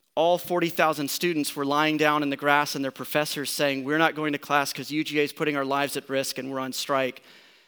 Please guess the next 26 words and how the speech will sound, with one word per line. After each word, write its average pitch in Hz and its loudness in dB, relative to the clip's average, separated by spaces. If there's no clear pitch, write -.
There 160 6
was 170 0
another, 165 4
uh, 143 2
picture 175 2
of 135 -4
that 143 0
picture 165 -2
that 160 4
was 151 -4
zoomed 156 2
out, 151 2
and 147 0
it 151 2
was 151 -2
about 143 2
twenty-five 160 0
people. - -4
Zoomed 202 2
in 160 0
so 180 -2
it 170 -4
would 175 -4
tell 165 2
the 185 -2
story 151 0